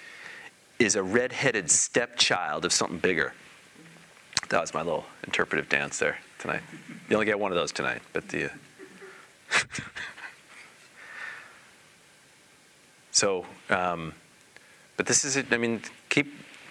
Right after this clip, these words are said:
playing it out, you know? We think we're separate. And if we think we're separate, we think we're, you know, we're atomized. It, I, I sometimes like to describe it as a jewel that's got tons of facets.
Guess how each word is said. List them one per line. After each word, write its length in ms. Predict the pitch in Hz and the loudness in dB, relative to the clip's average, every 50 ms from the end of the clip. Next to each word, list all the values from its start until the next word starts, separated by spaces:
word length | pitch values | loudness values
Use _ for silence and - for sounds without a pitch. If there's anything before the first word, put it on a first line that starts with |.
| - - - - - | -20 -20 -18 -6 0
playing 220 | - 113 127 135 | 2 2 2 2
it 80 | 120 110 | 2 2
out, 240 | 120 131 120 - - - - - - - - - - - | 2 2 0 -4 -8 -14 -20 -20 -20 -20 -20 -14 -4 0
you 80 | 92 | 2
know? 160 | 87 92 104 113 - - - - | 2 2 2 -2 -8 -14 -12 -10
We 80 | - - | -4 0
think 180 | - 120 - | 0 0 2
we're 60 | - | 2
separate. 400 | 110 - - 123 - - 65 - - - - - - - - - - - - - | 2 4 4 2 2 2 -2 -2 -2 -6 -20 -20 -20 -20 -20 -20 -20 -4 2 2
And 80 | 98 | 4
if 80 | 92 - | 4 4
we 40 | 98 | 2
think 160 | - 110 95 | 0 2 2
we're 60 | 90 | 4
separate, 420 | - - 123 117 - - 90 - | 4 4 4 2 2 0 0 0
we 60 | - 87 | 0 -2
think 240 | - 104 98 - | 0 0 0 2
we're, 140 | 95 87 87 - - - - - - - - - - - - - | 2 2 2 0 -6 -20 -20 -20 -20 -20 -20 -20 -20 -12 -4 0
you 40 | 87 | 0
know, 200 | 78 76 78 - - - - - - - - - - - - - - | 0 0 -2 -4 -10 -20 -20 -20 -20 -20 -20 -20 -20 -20 -6 0 0
we're 100 | - - | 2 2
atomized. 560 | - - 98 110 117 95 78 73 73 - - | 4 2 2 2 0 0 0 -2 0 0 0
It, 160 | 85 80 - - | 0 0 2 2
I, 160 | - 101 101 - | 2 2 2 2
I 60 | - | 2
sometimes 420 | 92 - 101 95 - 98 87 85 | 2 2 0 2 2 0 2 2
like 160 | 95 90 85 - | 2 2 2 0
to 80 | - | 0
describe 320 | 80 82 - - 87 80 80 | 0 2 4 4 4 2 2
it 60 | 80 | 2
as 140 | 80 - 90 | 0 0 -2
a 40 | |
jewel 540 | 80 73 - - 95 104 107 90 76 - - - - - - - - - - - - - - - - - - - - - - - - - - - - - - | -2 0 2 2 4 4 4 2 2 0 -2 -6 -14 -20 -20 -20 -20 -20 -20 -20 -20 -20 -20 -20 -20 -20 -20 -20 -20 -20 -20 -20 -20 -20 -20 -20 -20 -6 -2
that's 220 | - 87 - - | -2 0 2 2
got 160 | - 82 - | 2 2 2
tons 180 | - - 98 87 | 0 0 0 0
of 80 | 80 - | 2 2
facets. 600 | - 85 82 - - - - - - - - | 2 2 2 2 -2 -2 0 2 2 0 0